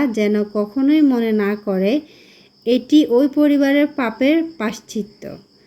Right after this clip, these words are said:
আর আমরা পুণ্যবান লোক, তাই আমাদের সব সন্তান সুস্থ সবল, আমাদের কোনো দুঃখ নেই, এই ধরনের ধারণা করা মোটেও ঠিক নয়। প্রতিবন্ধী সন্তান যেমন উক্ত মা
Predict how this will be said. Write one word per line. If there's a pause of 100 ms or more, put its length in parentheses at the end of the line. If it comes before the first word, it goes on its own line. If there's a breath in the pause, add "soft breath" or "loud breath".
(520 soft breath)
আর (120)
আমরা
পুণ্যবান
লোক, (120)
তাই
আমাদের
সব
সন্তান
সুস্থ
সবল, (580 loud breath)
আমাদের
কোনো
দুঃখ (100)
নেই, (160)
এই
ধরনের
ধারণা
করা (1500 soft breath)
মোটেও (120)
ঠিক (100)
নয়।
প্রতিবন্ধী
সন্তান
যেমন (220)
উক্ত
মা